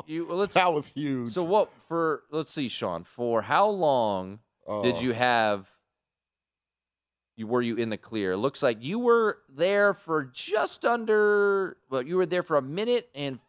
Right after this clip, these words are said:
Speaker 1: forty-nine seconds or fifty-one seconds.
Speaker 2: <laughs> Just enough to give me some hope.
Speaker 1: You had that hope.
Speaker 2: <laughs>
Speaker 1: You had that hope. Well, you had the thought because it went under four minutes.
Speaker 2: It
Speaker 1: And now,
Speaker 2: did.
Speaker 1: and nowadays, they're pulling goalies sooner and sooner,
Speaker 2: Yep.
Speaker 1: uh, you know, based off of analytics.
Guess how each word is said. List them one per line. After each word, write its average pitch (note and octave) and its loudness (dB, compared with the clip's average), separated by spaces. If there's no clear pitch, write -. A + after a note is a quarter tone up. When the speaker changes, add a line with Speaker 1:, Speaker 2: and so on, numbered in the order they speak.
Speaker 1:
forty-nine G#3 -2
seconds A2 -6
or F2 -14
fifty-one A2+ -4
seconds. F#2 -4
Speaker 2:
<laughs> - -14
Just F#3+ 4
enough D3+ 0
to C3 -8
give C#3+ -2
me C#3+ 0
some B2 -2
hope. B2 2
Speaker 1:
You D#3 4
had F#3 4
that G3+ 4
hope. F3+ 4
Speaker 2:
<laughs> - -
Speaker 1:
You - -2
had G3 -4
that G3 2
hope. F3 -2
Well, A3 4
you G3+ 2
had G#3 4
the G3+ -2
thought A#3+ 2
because E3+ -4
it D3+ -6
went B3+ -2
under G#3 -2
four C3+ -2
minutes. F#3 -6
Speaker 2:
It A2+ -4
Speaker 1:
And A#2+ -6
now, C4+ 6
Speaker 2:
did. E3+ 2
Speaker 1:
and C3 -6
nowadays, E3 -2
they're D3 -2
pulling E3 -2
goalies D3+ 0
sooner E3+ -4
and C#3+ -6
sooner, D3 -6
Speaker 2:
Yep. G#2 -2
Speaker 1:
uh, G#2+ 0
you C3 -8
know, A#2 -6
based G#2+ -4
off B2+ 2
of A2+ -14
analytics. B2+ -2